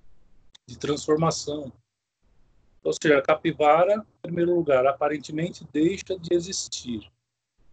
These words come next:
Os seus restos mortais, com o tempo, vão desaparecer. A terra vai, é, assimilar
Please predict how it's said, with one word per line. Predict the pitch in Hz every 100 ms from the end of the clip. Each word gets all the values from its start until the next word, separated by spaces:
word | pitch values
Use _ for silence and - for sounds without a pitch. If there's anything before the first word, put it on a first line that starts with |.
| _ - _ _ _ - - _ -
Os | - 131
seus | 175 170
restos | 170 190 - 170
mortais, | 170 180 175 180 180 208 208
com | - 175
o | 170
tempo, | - 175 - -
vão | 165 185 196 _ -
desaparecer. | 156 170 170 165 156 - - 147 165 190 _ _ _ _ _
A | 156
terra | - - 156 175 170 185 - - -
vai, | 143 151 160 160 160 - 147
é, | 139 135 131 127 123 - _ _ _ _
assimilar | 139 - - 175 180 156 156 139